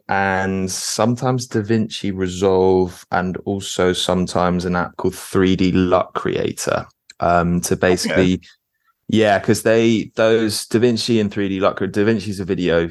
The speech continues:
Speaker 1: is a piece of video software, which, um, which is what I use when I'm working as a D I T.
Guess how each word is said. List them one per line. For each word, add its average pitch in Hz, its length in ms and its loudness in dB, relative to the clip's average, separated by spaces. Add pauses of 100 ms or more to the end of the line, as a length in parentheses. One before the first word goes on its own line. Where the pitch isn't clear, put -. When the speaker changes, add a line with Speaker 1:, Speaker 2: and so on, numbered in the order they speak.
(100)
Speaker 1:
is 87 180 0
a 87 120 -4
piece 87 220 -4
of 87 60 -10
video 85 260 2
software, 78 380 -4
which, - 300 -4
um, 82 220 0
which 80 140 -6
is 85 100 -8
what 71 160 2
I - 20 2
use 82 320 -2
when 82 80 -2
I'm 82 240 -4
working 82 320 -4
as 78 80 -6
a 80 60 -4
D 82 160 2
I 82 100 2
T. 82 400 -2